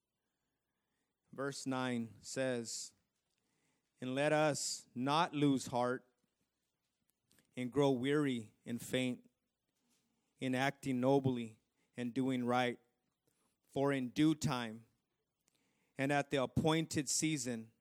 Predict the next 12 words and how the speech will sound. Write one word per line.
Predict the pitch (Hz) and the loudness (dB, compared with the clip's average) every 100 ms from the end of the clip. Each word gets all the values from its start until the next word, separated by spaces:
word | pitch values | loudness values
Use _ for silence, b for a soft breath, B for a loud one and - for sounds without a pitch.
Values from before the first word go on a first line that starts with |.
| _ _ _ _ _ _ _ _ | _ _ _ _ _ _ _ _
we | 131 135 | -2 -2
shall | - 143 127 | 2 2 2
reap | 123 143 139 - _ _ _ _ _ _ _ _ | 2 0 0 -4 _ _ _ _ _ _ _ _
if | 120 139 | -6 -2
we | 131 | 0
do | 139 | 2
not | 135 117 | 0 -2
loosen | 120 139 143 - 147 123 117 110 _ _ _ | -2 0 0 0 -2 -2 -6 -10 _ _ _
and | 123 127 | -6 -4
relax | 123 127 135 139 127 - - - | -2 0 2 2 0 -4 -8 -6
our | 127 123 120 | -2 -2 -4
courage | - 131 127 123 110 - | -4 -2 0 -2 -4 -12